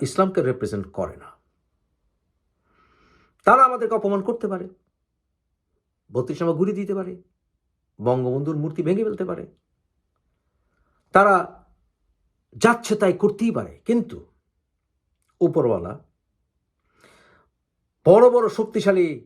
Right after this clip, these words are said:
জাতিকে ধ্বংস করেছে যখন তাদের গর্ব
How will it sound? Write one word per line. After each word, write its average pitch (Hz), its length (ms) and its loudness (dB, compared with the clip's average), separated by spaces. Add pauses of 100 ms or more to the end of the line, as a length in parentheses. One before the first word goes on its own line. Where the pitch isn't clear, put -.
(280)
জাতিকে 139 440 -6
ধ্বংস 151 300 -10
করেছে 160 400 -12 (420)
যখন 123 260 -8
তাদের 117 220 -8 (160)
গর্ব 117 260 -2